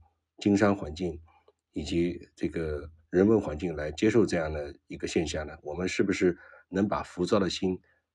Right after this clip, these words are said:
放慢一点呢？这个就很值得我们自己去深思。我国的城市建-，建设呢，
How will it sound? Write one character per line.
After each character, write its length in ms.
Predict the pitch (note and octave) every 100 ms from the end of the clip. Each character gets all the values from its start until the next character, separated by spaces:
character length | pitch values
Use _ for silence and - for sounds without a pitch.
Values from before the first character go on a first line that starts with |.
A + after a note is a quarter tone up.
| _
放 140 | - G2
慢 220 | A2 G2+
一 60 |
点 180 | D#2 C#2+
呢？ 60 | - D#2+ -
这 140 | - -
个 80 | C#2+
就 160 | -
很 260 | - - C#2
值 160 | D#2+
得 160 | E2 G2
我 120 | D2+
们 120 | C#2+ D#2
自 120 | -
己 160 | - C#2
去 200 | - -
深 240 | - D2+
思。 320 | D2 - - _ _ _ _ _ _ _ -
我 160 | G2
国 120 | G2+ C3+
的 80 |
城 180 | A#2+ G#2+
市 120 | A2
建-， 220 | G#2+ A2 G2+ -
建 180 | A2 F#2+
设 180 | -
呢， 180 | E2+ D#2+